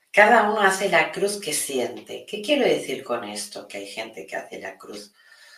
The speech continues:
la X normal, y hay gente que hace la cruz católica, ¿vale? Entonces, cada uno hace lo que siente, lo que de verdad cree que tiene que trabajar.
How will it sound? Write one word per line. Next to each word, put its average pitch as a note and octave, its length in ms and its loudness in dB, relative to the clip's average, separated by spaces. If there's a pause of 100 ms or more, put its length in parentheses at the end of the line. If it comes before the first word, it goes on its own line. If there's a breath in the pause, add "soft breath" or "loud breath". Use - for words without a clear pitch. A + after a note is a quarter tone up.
(400 loud breath)
la - 220 -6
X A#2 420 0
normal, A#2+ 840 0 (760 loud breath)
y D#3+ 120 -6
hay A#2+ 220 -4
gente C3 320 -6
que D3+ 80 -4
hace D#3 160 -6
la - 160 -4
cruz - 240 -14
católica, - 600 -18 (720 loud breath)
¿vale? A#2+ 480 -2
Entonces, C3+ 560 -4
cada A3 340 2
uno D#4+ 540 -4
hace - 580 -4
lo A#2 240 -6
que G2+ 160 -12
siente, - 720 -12 (400 loud breath)
lo B2+ 280 -4
que B2+ 120 -4
de A#2 160 2
verdad A#2 500 2
cree E3+ 320 -2
que B2+ 120 -6
tiene A#2 240 -8
que A2+ 80 -8
trabajar. - 580 -14